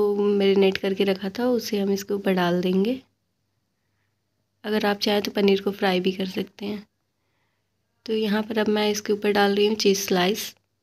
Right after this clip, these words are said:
जिसका इस्तेमाल मैंने सिर्फ एक किया है। अब इसके ऊपर हम चीज़ को ग्रेट करके डाल देंगे।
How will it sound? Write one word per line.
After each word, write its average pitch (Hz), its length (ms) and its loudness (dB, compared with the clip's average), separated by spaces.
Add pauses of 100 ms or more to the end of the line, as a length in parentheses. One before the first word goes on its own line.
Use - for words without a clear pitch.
(520)
जिसका 202 240 -4
इस्तेमाल 208 360 -4
मैंने 208 220 -2
सिर्फ 202 240 -6
एक 185 300 -4
किया 185 240 -2
है। 226 160 -2 (1400)
अब 208 120 -8
इसके 220 220 -4
ऊपर 208 220 -2
हम 214 140 0
चीज़ 202 280 2
को 208 140 0
ग्रेट 190 280 0
करके 190 320 -4
डाल 185 240 0
देंगे। 190 380 0